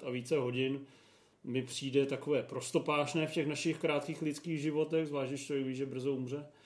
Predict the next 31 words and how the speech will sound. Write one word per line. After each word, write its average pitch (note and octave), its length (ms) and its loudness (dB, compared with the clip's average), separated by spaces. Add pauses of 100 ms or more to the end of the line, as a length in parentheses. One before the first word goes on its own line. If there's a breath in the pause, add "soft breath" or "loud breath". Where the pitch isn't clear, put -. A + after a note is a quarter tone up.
(440 soft breath)
Ale F3 200 8
to G3+ 120 10
je G#3+ 80 12
jedno, G3+ 240 10
to E3 100 2
se F#3 160 6
teďka D#3+ 300 2
netahejme. D3+ 540 6 (120)
A C#3+ 300 6
The C3+ 200 8
Last G3 340 10
Dance D3+ 460 4 (460)
je C3 480 10
vynikající, C3 1000 6
vynikající, F3+ 760 12
strhující, E3+ 880 10 (560 loud breath)
okamžitě D#3+ 840 12
prostě D3+ 280 6
návyková D#3 680 10
záležitost, C3+ 640 8
která C#3 220 8
má C#3+ 180 10
deset C3 280 8
hodin A#2+ 380 6
a A#2+ 120 -2
těch A#2+ 240 4
deset B2+ 260 6
hodin B2 220 8
slupnete C#3 520 8
jako C3 200 4
malinu. A#2 520 2